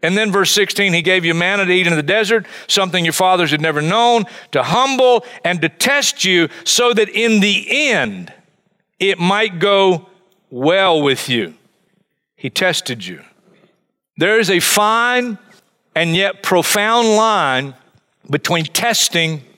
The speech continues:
and temptation. A fine and yet profound line between testing and temptation.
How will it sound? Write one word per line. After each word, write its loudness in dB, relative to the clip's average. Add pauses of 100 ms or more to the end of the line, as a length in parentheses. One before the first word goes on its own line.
(140)
and -2
temptation. -2 (560)
A -2
fine 0 (280)
and 0
yet -2
profound 0
line 0
between -2
testing -2 (420)
and -4
temptation. -2